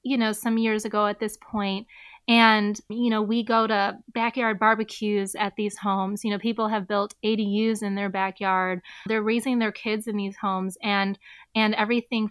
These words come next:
feels manageable and affordable 'cause they have thirty-year fixed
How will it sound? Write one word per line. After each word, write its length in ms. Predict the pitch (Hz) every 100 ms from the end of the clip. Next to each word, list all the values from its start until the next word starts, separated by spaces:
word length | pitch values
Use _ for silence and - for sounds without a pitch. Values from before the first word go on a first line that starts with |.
| -
feels 560 | 214 202 196 190 - -
manageable 640 | 208 214 220 220 220 214 208
and 80 |
affordable 600 | 202 - 202 208 202 190 185
'cause 140 | 208
they 140 | - 196
have 220 | 214 208 -
thirty-year 480 | 208 226 214 202 - 214
fixed 420 | 202 - -